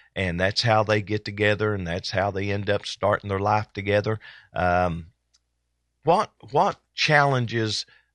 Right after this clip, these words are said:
uh, do you see? Um, I guess I could word it this way. Um,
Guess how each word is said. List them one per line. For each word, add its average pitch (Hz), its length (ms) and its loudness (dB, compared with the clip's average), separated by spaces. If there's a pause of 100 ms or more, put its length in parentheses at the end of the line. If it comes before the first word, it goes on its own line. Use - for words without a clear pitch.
uh, 101 340 2
do 92 200 -4
you 127 320 -2
see? 95 720 -2 (400)
Um, 87 540 -4 (120)
I 95 120 -6
guess 113 540 -2
I 101 160 -6
could 87 260 -12 (200)
word 107 200 0
it 95 140 -8
this 107 280 -4
way. 87 340 -4 (420)
Um, 90 580 -4